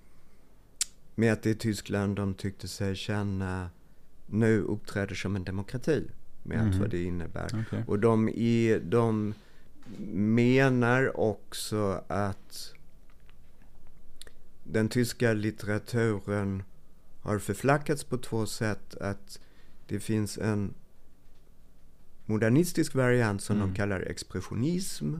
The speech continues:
Speaker 2: Mm.
Speaker 1: och vars, eh, betydelse de överdriver. Och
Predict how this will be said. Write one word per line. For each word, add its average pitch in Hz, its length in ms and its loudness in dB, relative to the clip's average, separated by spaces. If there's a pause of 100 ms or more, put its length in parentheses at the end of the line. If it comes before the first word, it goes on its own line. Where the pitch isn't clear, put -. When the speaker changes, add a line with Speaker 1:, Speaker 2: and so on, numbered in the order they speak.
(280)
Speaker 2:
Mm. 92 280 2
Speaker 1:
och 113 120 4
vars, 110 340 2
eh, 104 340 0
betydelse 98 520 -6
de 98 180 -4
överdriver. 95 760 -4
Och - 520 -2